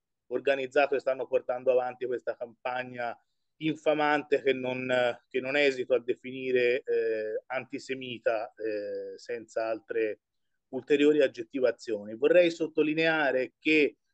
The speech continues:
quello che sta accadendo oggi a Marco in realtà è la punta, l'es-, l'ultimo episodio di una serie di eventi che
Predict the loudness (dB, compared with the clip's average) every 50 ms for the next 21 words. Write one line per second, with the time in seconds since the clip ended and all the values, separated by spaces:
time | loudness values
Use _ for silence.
0 | _ _ _ _ _ _ _ 2 4 6 6 4 4 4 2 0 0 -2 _ 2
1 | 2 2 2 0 0 2 4 4 4 2 2 -2 -2 2 2 4 4 2 0 -2
2 | _ _ 2 4 6 6 4 2 0 _ -20 -16 -12 -10 -8 -10 -10 -10 -12 -12
3 | -10 -8 -6 -4 -2 -2 -2 -4 -4 -6 -8 _ _ -4 0 0 0 0 0 0
4 | -2 2 4 4 4 2 2 -2 0 2 2 4 4 4 4 4 4 2 2 -2
5 | -4 -4 _ -8 -6 -4 -2 -2 -4 0 0 0 2 2 0 -4 -6 _ -10 -6
6 | -4 -4 -4 -4 -4 _ -2 -2 0 -2 -4 -4 -6 -10 -12 -10 -6 0 4 6
7 | 8 8 8 6 6 2 -2 -4 -4 -8 -10 -10 -10 -2 2 4 4 4 4 0
8 | -2 0 0 2 4 6 4 4 4 0 -6 -12 _ -18 -18 -18 _ -2 -2 0
9 | 0 -2 -4 -6